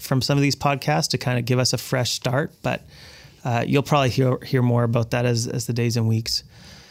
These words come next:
come along here. We're gonna focus first of all on getting the A G M done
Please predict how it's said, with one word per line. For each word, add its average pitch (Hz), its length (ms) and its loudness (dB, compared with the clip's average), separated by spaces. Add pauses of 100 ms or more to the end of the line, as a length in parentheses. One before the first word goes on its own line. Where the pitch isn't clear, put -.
(220)
come 120 180 -2
along 113 320 4
here. 107 340 0
We're 131 100 0
gonna 135 160 4
focus 143 380 2
first 143 320 2
of 127 120 4
all 131 260 4
on 123 200 4
getting 120 540 2
the 123 180 0
A 127 100 2
G 117 180 4
M 123 160 2
done 127 320 4